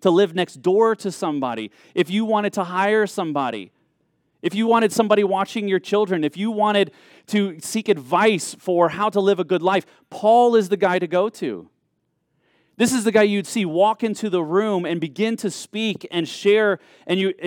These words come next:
his, his knowledge, and you would say, "This guy is way out of our league. This is the mark to hit. We should be like Paul." No one would think of Paul,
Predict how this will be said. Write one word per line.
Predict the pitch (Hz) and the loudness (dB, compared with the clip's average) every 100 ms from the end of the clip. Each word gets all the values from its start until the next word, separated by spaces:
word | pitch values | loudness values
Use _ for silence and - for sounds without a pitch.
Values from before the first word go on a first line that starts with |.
| 185 | -4
his, | 147 175 190 160 180 | -4 2 2 2 0
his | 190 180 143 - | 2 2 -2 -14
knowledge, | - 156 190 233 190 151 175 | -6 0 4 4 4 4 0
and | 185 | -2
you | 190 | 0
would | 170 | 0
say, | - 190 165 143 _ _ _ _ _ _ _ _ - | 2 2 2 -2 _ _ _ _ _ _ _ _ -6
"This | 226 | -6
guy | - 160 131 127 _ - | -4 -8 -8 -14 _ -4
is | 151 | -4
way | 139 165 240 269 | -4 2 6 6
out | 202 160 | 6 2
of | 147 | 0
our | 151 | 0
league. | 175 277 190 117 _ _ _ _ _ _ _ _ _ _ _ _ _ | 0 -4 -8 -12 _ _ _ _ _ _ _ _ _ _ _ _ _
This | 190 294 | 0 2
is | 220 | 2
the | 185 | 0
mark | 175 180 - | 0 -2 0
to | 175 | 0
hit. | 202 302 - | 4 2 0
We | 143 240 311 | -2 2 2
should | - 170 | 0 -6
be | 143 151 156 | -4 -2 -2
like | 160 170 - | -2 -4 -6
Paul." | 208 285 208 120 - _ _ _ _ _ _ _ _ _ _ _ _ _ _ _ _ _ _ _ _ _ _ _ _ _ _ _ _ _ _ _ - | -4 -2 -2 -4 -10 _ _ _ _ _ _ _ _ _ _ _ _ _ _ _ _ _ _ _ _ _ _ _ _ _ _ _ _ _ _ _ -10
No | 131 165 208 | -2 2 2
one | 196 160 | 2 -2
would | 143 131 | -2 -4
think | 147 147 | -6 -6
of | 143 _ | -10 _
Paul, | 113 92 87 98 | -6 -4 -6 -12